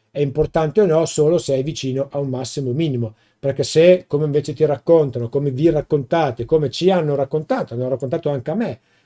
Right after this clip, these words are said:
negli anni in cui, e non lavoravo con l'analisi ciclica, per fortuna po-, per fortuna pochi,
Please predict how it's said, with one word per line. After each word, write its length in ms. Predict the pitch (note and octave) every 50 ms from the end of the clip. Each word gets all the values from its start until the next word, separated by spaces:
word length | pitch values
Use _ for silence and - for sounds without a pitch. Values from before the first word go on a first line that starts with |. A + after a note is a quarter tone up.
| _ _ -
negli 200 | C3+ B2+ B2+ C#3
anni 200 | D3 D3 C#3+ C3+
in 60 | B2
cui, 420 | A#2+ - E3 D#3+ D3 C3+ A#2+ A#2 _ _ _ _
e 100 | - C#3
non 160 | C3 C3+ C3+
lavoravo 380 | C3+ C#3 C3+ C#3 D#3 D#3+ D3+ C#3+
con 100 | - C#3
l'analisi 340 | C3+ C3+ C#3 C#3 C3 C3+ A#2+
ciclica, 320 | - F3+ F3 E3+ A#2+ B2
per 140 | A#2+ B2 A#2
fortuna 340 | - C3+ A#2+ A#2+ C3 B2+ B2
po-, 260 | A#2+ B2+ B2 A#2 A#2+
per 140 | B2 C3 A#2+
fortuna 360 | - B2+ A#2 C#3 C3+ B2+ B2+
pochi, 520 | A#2+ C3+ C3 A#2+ A2+ - F3+ G3 F#3+ F#3+